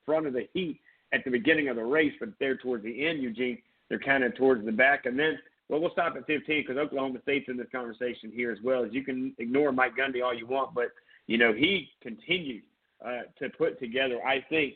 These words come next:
what could be that one position, 'cause it always seems like Mike Gundy's team is always one player away from making a big splash. Your thoughts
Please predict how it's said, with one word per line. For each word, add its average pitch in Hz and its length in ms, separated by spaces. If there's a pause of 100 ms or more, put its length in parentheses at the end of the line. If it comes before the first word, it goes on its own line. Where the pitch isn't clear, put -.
(140)
what 120 200
could 143 240
be 131 300 (380)
that 117 180
one 131 400
position, 151 580
'cause 107 120
it 117 80
always 143 300
seems 143 200
like 123 140
Mike 127 200
Gundy's 131 320
team 127 340 (260)
is 110 200
always 135 340
one 120 280
player 123 260
away 113 240
from 113 180
making 113 280
a 110 60
big 107 280
splash. 107 440
Your 156 80
thoughts 165 340